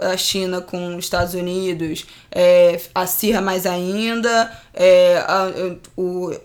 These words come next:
a Grã-Bretanha, né, o, o Reino Unido sai do Bre-, do, da União Europeia e quais são as consequências disso, é, o Trump é reeleito, quais são as consequências disso, é, eles, é, promovem,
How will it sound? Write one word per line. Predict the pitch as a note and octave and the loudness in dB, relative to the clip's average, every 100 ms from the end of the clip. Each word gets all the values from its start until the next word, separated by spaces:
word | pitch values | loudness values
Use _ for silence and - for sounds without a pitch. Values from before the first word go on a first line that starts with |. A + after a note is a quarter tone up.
| _ _ - | _ _ -2
a | F3 | -2
Grã-Bretanha, | F#3 F#3 F3+ F#3 F#3+ F#3+ F3 E3+ | 0 -4 -2 -4 0 -2 0 -4
né, | F3 F3+ F3+ - | -4 -4 -6 -6
o, | |
o | F3 | -6
Reino | F3+ F3+ F#3 | -4 -4 -2
Unido | F3+ F3 | -4 -6
sai | - F#3+ G3 | -2 0 0
do | G#3 | -2
Bre-, | F#3 E3+ E3 | -2 0 0
do, | F3+ F3 E3+ E3 D#3+ D#3 - - | -2 -6 -4 -6 -6 -8 -12 -6
da | F3+ | -4
União | F3+ F3 | -4 -4
Europeia | E3 - F#3+ F#3+ A3+ A3 | -6 -2 0 2 2 0
e | G#3+ | 0
quais | G#3 F3+ | 0 0
são | F3+ | -2
as | F3+ | -6
consequências | F#3 F#3 F#3 F3 F3 E3+ | -6 -6 -8 -8 -8 -8
disso, | F3 A#3+ B3 A#3+ - B3 - - - | -6 -4 -4 -4 -4 -6 -8 -20 -16
é, | - F#3+ F#3 | 2 6 6
o | F#3+ | 6
Trump | G#3+ G3+ | -2 -2
é | G#3 | -2
reeleito, | G#3+ F#3+ F#3 F#3 | -2 -2 -4 -4
quais | G3+ | -6
são | G3 | -6
as | F#3 | -8
consequências | - F3+ G3 F#3 F3+ G3+ | -10 -10 -8 -10 -8 -8
disso, | G3 B3+ B3 A#3+ B3 A#3 - - _ | -4 -2 -2 -4 -8 -10 -14 -20 _
é, | - F#3+ F#3 F3+ - | 2 4 6 2 0
eles, | F#3+ F#3+ - - | -2 -2 -6 -4
é, | F3 G3 - - - | 0 0 -2 -20 -2
promovem, | F#3 G3 F#3 F#3 F3 E3+ F3 E3+ E3+ | 0 0 -2 -2 -2 -4 -6 -6 -8